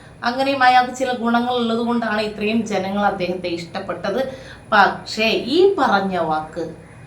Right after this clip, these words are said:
ഈ പറഞ്ഞ വാക്ക് വളരെ, വളരെയധികം രാജ്യത്തോട്, അത് നമ്മുടെ പ്രധാനമന്ത്രിയോട്, ആ, രാജ്യത്തെ സൈന്യത്തോട്, എല്ലാവരോടും ഒരു വല്ലാത്തൊരു, ആ, ഒരു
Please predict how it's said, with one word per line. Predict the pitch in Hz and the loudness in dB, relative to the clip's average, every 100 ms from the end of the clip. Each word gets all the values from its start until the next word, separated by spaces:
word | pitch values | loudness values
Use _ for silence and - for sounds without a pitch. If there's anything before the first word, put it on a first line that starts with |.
| - - - 285 | -20 -20 -6 2
ഈ | 359 359 | 4 6
പറഞ്ഞ | 254 220 214 | 6 6 2
വാക്ക് | 185 175 202 | 2 0 0
വളരെ, | 190 175 180 202 240 233 180 | 2 2 2 0 0 -2 0
വളരെയധികം | 185 208 240 254 196 185 185 185 180 | 2 2 2 2 0 0 -2 -4 -2
രാജ്യത്തോട്, | 180 185 185 214 196 180 175 180 185 - - 180 | 0 0 -2 -6 -2 0 2 0 -2 -14 -14 -8
അത് | 180 190 | -6 -2
നമ്മുടെ | 185 185 190 | 0 2 0
പ്രധാനമന്ത്രിയോട്, | 185 185 196 220 240 196 185 180 175 175 180 175 170 - - | 0 2 4 4 2 2 2 2 2 2 0 -2 -12 -12 -2
ആ, | 180 180 185 | 2 2 4
രാജ്യത്തെ | 190 190 196 226 226 214 | 4 2 2 -2 0 0
സൈന്യത്തോട്, | 214 202 208 233 277 - 190 170 175 | 4 4 4 4 4 2 0 -2 0
എല്ലാവരോടും | 175 185 185 220 247 277 254 202 190 190 196 | -2 0 0 0 0 4 4 4 0 2 2
ഒരു | 196 202 196 | 2 4 2
വല്ലാത്തൊരു, | 185 190 226 254 240 208 202 202 - - - | 2 2 2 2 0 2 0 -2 -10 -18 -4
ആ, | 190 185 180 180 180 180 180 | 2 4 4 4 4 0 -2
ഒരു | 196 190 190 190 | -4 -4 -4 -6